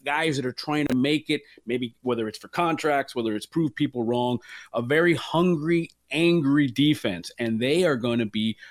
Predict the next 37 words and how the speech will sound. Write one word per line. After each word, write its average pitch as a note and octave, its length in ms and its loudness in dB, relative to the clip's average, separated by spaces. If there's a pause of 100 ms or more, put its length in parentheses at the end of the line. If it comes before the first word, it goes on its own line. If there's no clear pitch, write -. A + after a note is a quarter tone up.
(100)
a A2 80 -2
problem C3 680 2
for A#2 160 -6
a G#2+ 60 0
lot G#2+ 220 -2
of F#2+ 60 -8
teams. B2 340 -2
Now, G2+ 180 -4 (300)
can A#2 200 -2
Tua D#3 300 0
stay A#2 240 -2
healthy? F3+ 340 0
We B2+ 240 2
will G2+ 200 -4
see. G#3 380 0 (280)
They're F3 140 4
gonna F#3+ 200 4
need A3+ 220 4
it D3+ 160 0
because C3+ 240 0
they D3+ 160 4
are F#3+ 100 2
gonna D3 200 0
play B2+ 240 -2
some G#2+ 180 -4
high C#3 720 -2 (220)
octane C3+ 680 0 (160)
offenses G2+ 640 -2
this F2+ 240 -10
year, E2+ 240 -10 (360)
and A2 200 -4
starting C#3 400 2
week C3+ 240 4
one D#3 340 4 (120)
at B2+ 180 -2
the B2+ 80 -2
Chargers. C#3+ 560 0